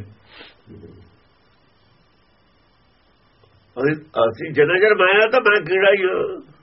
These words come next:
ਜੇ ਮੈਂ ਜੋਤ ਦੀ ਗੱਲ ਕਰਾਂ ਫਿਰ ਉਹ ਜੋਤ ਮੇਰੀ ਹੋ, ਫਿਰ ਤਾਂ ਤੂੰ ਹੀ, ਉਹ ਜੋਤ ਤਾਂ ਤੇਰੀ ਹੈ, ਮੇਰੀ ਤਾਂ ਹੈ ਨਹੀਂ। ਸਰੀਰ ਕਰਕੇ ਮੈਂ ਹਾਂ, ਜੋਤ ਕਰਕੇ ਤੂੰ ਹੈ।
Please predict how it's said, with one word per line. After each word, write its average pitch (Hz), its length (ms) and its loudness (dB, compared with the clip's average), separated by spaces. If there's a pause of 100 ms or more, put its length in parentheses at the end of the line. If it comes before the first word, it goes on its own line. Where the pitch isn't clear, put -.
(1200)
ਜੇ 170 180 -6 (140)
ਮੈਂ 240 140 2
ਜੋਤ 196 300 0
ਦੀ 220 140 2
ਗੱਲ 220 260 2
ਕਰਾਂ 226 280 0
ਫਿਰ 208 200 4
ਉਹ 208 60 4
ਜੋਤ 185 280 2
ਮੇਰੀ 170 440 0
ਹੋ, 156 140 0
ਫਿਰ 147 160 -2
ਤਾਂ 156 140 -2
ਤੂੰ 151 220 -6
ਹੀ, 139 80 -2 (200)
ਉਹ 143 80 -2
ਜੋਤ 160 260 0
ਤਾਂ 196 100 2
ਤੇਰੀ 185 320 2
ਹੈ, 151 200 4
ਮੇਰੀ 160 200 0
ਤਾਂ 160 140 2
ਹੈ 160 80 2
ਨਹੀਂ। - 160 -10 (2000)
ਸਰੀਰ 214 420 2
ਕਰਕੇ 233 380 2
ਮੈਂ 190 280 4
ਹਾਂ, 240 320 4
ਜੋਤ 190 280 2
ਕਰਕੇ 185 380 2
ਤੂੰ 151 240 -4
ਹੈ। 101 100 -2